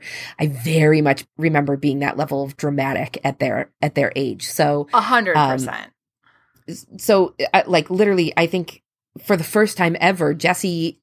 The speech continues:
Speaker 1: in the book may have been more dramatic than Jessie in the back, or the back of the book description of Jessie. So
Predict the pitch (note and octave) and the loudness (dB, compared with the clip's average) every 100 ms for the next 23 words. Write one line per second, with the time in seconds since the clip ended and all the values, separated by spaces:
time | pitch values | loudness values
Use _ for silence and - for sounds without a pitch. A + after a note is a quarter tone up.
0 | - D#3+ C#3+ F3 F3+ F3 D#3 D3 D#3 D#3 | -4 -2 0 0 0 0 0 0 -2 -2
1 | D#3+ D#3+ D3+ D3 D#3+ D3 D3 D3 - D3 | -4 -2 -4 -6 -6 0 0 -2 -4 -6
2 | C#3+ C#3+ - D3 C#3+ C#3+ - - - - | -2 -4 -2 -2 -2 -4 -12 -20 -20 -20
3 | _ _ _ F3+ D#3+ D3 F3 D#3+ D#3+ D3+ | _ _ _ 0 2 2 0 0 0 0
4 | D#3+ D#3+ D#3+ E3 C#3 - - G#3+ - G#2 | 2 0 0 -2 -2 -6 -4 -4 -2 -6
5 | - C#3+ - - - D3 C#3 A#2 C#3 | -6 -8 -8 -8 -10 -4 -2 -2 -6